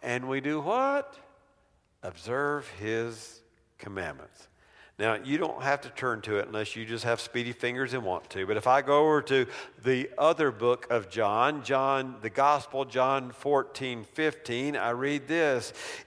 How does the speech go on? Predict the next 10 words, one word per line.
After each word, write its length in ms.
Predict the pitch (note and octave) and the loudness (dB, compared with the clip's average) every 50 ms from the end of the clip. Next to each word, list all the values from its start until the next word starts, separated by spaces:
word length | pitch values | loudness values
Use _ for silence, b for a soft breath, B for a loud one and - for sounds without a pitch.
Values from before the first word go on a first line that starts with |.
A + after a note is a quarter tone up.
| _ | _
It, 240 | - D3+ E3 - B2+ | -2 0 0 0 -2
Jesus 480 | A#2+ C#3 E3 G3+ G3+ - C3+ C3+ A#2+ - | 0 2 2 2 2 2 2 0 0 0
speaking, 540 | - - F#3+ F#3 F3+ D3+ D#3+ D#3+ E3 C#3 B B B B - | 2 4 4 4 6 6 4 2 2 0 B B B B 2
"If 260 | D3+ F3 E3 - D#3+ | 4 4 4 2 0
you 300 | E3+ F3 E3+ D#3 D#3+ - | 0 2 2 2 2 2
love 560 | - D#3+ E3+ F#3 A3+ B3 B3 A3 - C3 A#2 | 2 4 6 6 6 6 6 4 0 -4 -6
me, 540 | G#2+ G2+ F2+ E2 D#2+ D#2+ G2 E2+ E3 D#3+ - - _ _ _ _ _ _ _ _ _ _ _ _ _ _ _ _ _ _ _ _ _ | -4 -4 -4 -4 -6 -6 -8 -8 -10 -12 -14 -20 _ _ _ _ _ _ _ _ _ _ _ _ _ _ _ _ _ _ _ _ _
then 160 | A2 A#2+ B2+ | -6 -4 -2
you'll 180 | C3 C3+ C3 B2 | 0 2 2 2
what? 480 | A2 C3+ D3 E3 F#3+ A3 A#3 - - | 2 4 4 4 4 2 0 -4 -10